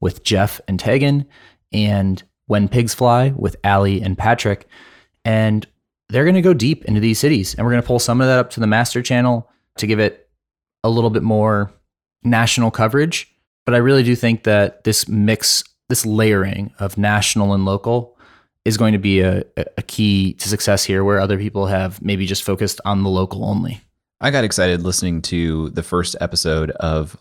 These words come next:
Speaker 2: Lay of the Land with Ed Buchholz, uh, which will be out next Thursday. So if you haven't subscribed to Lay of the Land yet, you can do that by searching Lay of the Land here in your podcast player.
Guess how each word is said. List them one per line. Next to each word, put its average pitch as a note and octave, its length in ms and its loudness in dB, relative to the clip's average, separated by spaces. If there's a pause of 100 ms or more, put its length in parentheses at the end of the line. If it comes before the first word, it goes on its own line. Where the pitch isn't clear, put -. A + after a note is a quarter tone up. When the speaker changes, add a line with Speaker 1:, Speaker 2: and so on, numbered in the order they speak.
Speaker 2:
Lay F2+ 220 0
of E2 60 0
the D#2 60 0
Land E2 420 0
with D#2 320 -4
Ed D#2+ 240 -4
Buchholz, - 640 -4 (420)
uh, D#2 220 -2
which E2+ 200 -4
will F2+ 100 0
be E2 320 -2
out E2+ 280 -2
next F#2 280 -4
Thursday. D2+ 500 -2
So E2+ 140 -4
if D#2+ 80 -4
you E2 80 -2
haven't F2 300 -4 (320)
subscribed F#2+ 500 -2
to - 40 -6
Lay F#2 140 0
of E2 40 0
the E2 60 -2
Land F2 280 0
yet, D2+ 260 -4
you E2+ 60 -10
can E2 120 -6
do D#2+ 120 -4
that D#2 200 -4
by D#2 100 -4
searching D#2+ 380 -4
Lay E2 160 -2
of D#2 80 -4
the D#2 80 -4
Land D#2+ 280 -4
here F2 140 -6
in D#2+ 60 -4
your D2 80 -8
podcast F2 480 -4
player. D2 280 -6